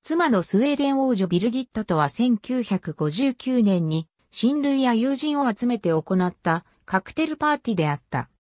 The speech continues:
千九百六十年十二月五日に彼女との婚約が発表され、千九百六十一年五月二十五日にストックホルム宮殿で市民婚が、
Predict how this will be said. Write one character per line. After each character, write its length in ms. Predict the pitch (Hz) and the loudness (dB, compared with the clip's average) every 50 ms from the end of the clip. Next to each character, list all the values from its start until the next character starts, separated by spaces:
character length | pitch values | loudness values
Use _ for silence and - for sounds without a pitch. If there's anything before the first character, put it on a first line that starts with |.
| _ _ _ _ _ _ _ _ _ _ _ _ _ | _ _ _ _ _ _ _ _ _ _ _ _ _
千 260 | - - 285 311 302 | -4 -4 -2 -2 -4
九 240 | - - 285 285 269 | -4 -2 -2 -2 0
百 300 | - 233 208 - - 160 | -2 -2 -2 -2 -2 -4
六 260 | 160 151 - - 262 | -4 -4 -2 -4 -2
十 220 | 247 302 302 285 254 | -2 -2 0 0 2
年 240 | 226 208 202 190 135 | 2 2 2 0 0
十 240 | - 170 190 233 | 0 0 0 0
二 160 | 262 262 254 240 | 0 0 0 -2
月 260 | 247 240 - - 240 | -2 -2 0 0 0
五 280 | 226 214 196 - - - | 0 0 -2 -6 -8 -6
日 120 | - 262 | -4 -2
に 120 | 254 240 233 | -2 -2 -2
彼 260 | - 226 254 269 247 | -2 -2 -2 -2 0
女 140 | 202 208 185 | -2 -2 -2
と 140 | - 180 | -2 -2
の 180 | 165 156 156 - _ _ _ _ - | -2 0 -2 -4 _ _ _ _ -4
婚 220 | - 185 233 285 | -2 -2 0 0
約 260 | 320 320 311 - 269 | -2 -4 -4 -4 -4
が 120 | 254 254 233 | -2 -2 -2
発 200 | - 180 165 - _ - | -2 -2 -4 -2 _ -2
表 140 | 220 214 208 | -2 -2 0
さ 140 | - 214 | -2 0
れ、 200 | 196 185 175 - _ _ _ _ _ | 0 0 -2 -4 _ _ _ _ _
千 320 | - - 294 320 320 233 | -6 -4 -2 -2 -4 -6
九 240 | - - 277 285 269 | -6 -4 -4 -4 -2
百 320 | - - 202 - - 175 | -2 -4 -4 -2 -2 -2
六 240 | 156 156 - - 262 | -2 -2 -2 -4 -4
十 240 | 247 - 285 285 277 | -4 -2 -2 -2 -4
一 260 | 269 247 - - 269 | -4 -6 -4 -2 0
年 220 | 247 214 202 190 175 | 2 2 2 2 2
五 140 | 214 247 | 0 0
月 280 | 254 269 254 - - 196 | 0 -2 -2 -2 0 2
二 160 | 185 220 285 | 2 2 2
十 280 | 269 - 269 247 214 185 | 0 0 0 2 2 2
五 140 | 190 220 262 | 0 0 0
日 280 | 247 240 202 - 180 | 0 -2 -2 0 0
に 200 | 175 170 180 185 - _ _ _ - | 0 0 0 -2 -6 _ _ _ -14
ス 120 | - - | -10 -4
ト 100 | - 269 | -4 -4
ッ 60 | 269 _ _ | -4 _ _
ク 100 | - 262 | -6 -2
ホ 160 | 254 269 269 | -2 -2 -2
ル 140 | 262 262 254 | 0 0 0
ム 120 | 247 240 - - | -2 -2 -2 -2
宮 160 | 254 254 247 | 0 0 0
殿 200 | 202 208 190 185 | 2 0 0 0
で 180 | 170 170 180 - _ _ _ _ | 0 0 -2 -4 _ _ _ _
市 160 | - - - 196 | -10 -4 -2 0
民 240 | 226 285 294 269 | 0 0 -2 -4
婚 300 | 247 - 262 233 208 185 | -4 -4 -2 0 0 0
が、 220 | 165 170 160 165 | 0 0 -2 -2